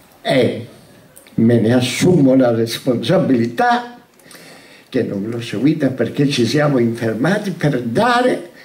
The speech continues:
alcune notizie su alcune pensioni dell'inps che alcuni lavoratori mi avevano chiesto e su una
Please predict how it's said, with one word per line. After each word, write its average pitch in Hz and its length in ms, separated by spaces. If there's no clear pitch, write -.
alcune 131 480
notizie 117 800
su 120 520
alcune 123 480
pensioni 123 520
dell'inps 135 680
che 117 100
alcuni 127 380
lavoratori 120 640
mi 123 160
avevano 120 500
chiesto - 680
e 127 120
su 127 260
una 120 500